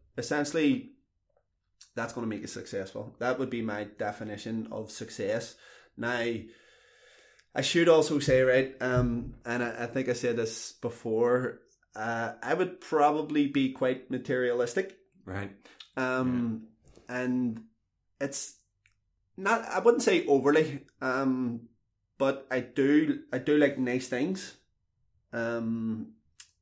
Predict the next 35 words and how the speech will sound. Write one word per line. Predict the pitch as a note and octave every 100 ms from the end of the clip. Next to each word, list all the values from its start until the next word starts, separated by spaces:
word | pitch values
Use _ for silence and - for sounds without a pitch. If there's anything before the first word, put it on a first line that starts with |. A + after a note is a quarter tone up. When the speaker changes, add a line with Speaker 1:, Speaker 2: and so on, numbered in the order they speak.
| _ _ _
Speaker 1:
I, | A#2 A#2
I | - A2+
like | A#2+
to | B2+
drive | B2 A2+
a | A2+
nice | G#2+
car. | - C#3 D3+ D#3+ E3 D#3+ D#3+ - _ _ _ _
Uh, | - A2 A2 A2 A2 G#2+ - - _ -
I, | B2 - - _
I | -
think | - C3 C#3
I |
wear | F3 E3+
nice | F3 E3+
clothes, | - F3 F3+ F3
although | C3+ C#3
I'm | C3+ D3+
no | D3
Speaker 2:
<laughs> |
Speaker 1:
fucking | - C#3 - C#3+ C#3
fashion | C#3+ - B2 D3 - E3 C3+ D#3 F3
expert. | E3 E3 - F3
Like, | E3+ C#3+ C#3+ - -
but | A3 A3
y-, | G3+ -
everyone | B3 B3 E3+ D3 -
likes | C#3 C#3
to, | - D3 -
likes | C#3 C3
to | C#3
wear | C3 C3
nice | C3 B2+
clothes, | - B2+ D3 D3 - - _
and | E3+ E3